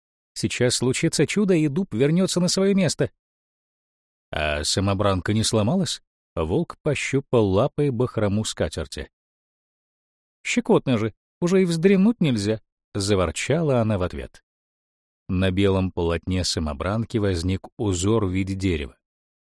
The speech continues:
Затем один из вышитых корней отделился от ткани и коснулся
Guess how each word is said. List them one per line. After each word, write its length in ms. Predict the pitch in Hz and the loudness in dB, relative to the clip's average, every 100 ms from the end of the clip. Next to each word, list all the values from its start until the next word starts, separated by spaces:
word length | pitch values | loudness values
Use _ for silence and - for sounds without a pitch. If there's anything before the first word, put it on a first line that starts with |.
| _ _ | _ _
Затем 540 | 92 92 123 - 185 - - | -4 0 0 0 -2 -4 -2
один 560 | 120 110 135 202 202 - _ _ | 0 2 2 4 2 0 _ _
из 240 | 143 139 123 | 0 2 2
вышитых 520 | 156 - 151 160 - | 0 -2 0 0 -2
корней 480 | - 135 131 165 147 | 0 0 2 -2 -2
отделился 720 | 135 123 110 117 110 - 107 | -2 -2 2 2 2 2 0
от 100 | 90 | 0
ткани 400 | - - 170 196 | -2 -2 2 2
и 40 | 196 | 2
коснулся 680 | - 139 131 160 - 160 | 0 0 0 -2 0 0